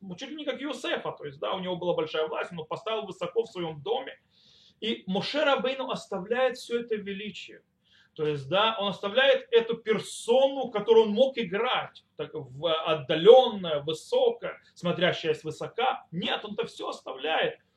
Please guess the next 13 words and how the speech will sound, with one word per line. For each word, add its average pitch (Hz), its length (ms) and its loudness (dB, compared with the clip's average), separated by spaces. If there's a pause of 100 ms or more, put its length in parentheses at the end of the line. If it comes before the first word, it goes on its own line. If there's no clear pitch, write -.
(400)
Он 302 400 2
спускается 277 1080 -2
и 226 200 -6
начинает 226 680 -2
работать, 214 720 -4
делать 262 320 -6
кирпичи 240 500 -10
из 165 140 -8
глины 240 440 -6
вместе 262 340 -6
со 233 120 -8
своими 233 320 -4
братьями. 208 540 -4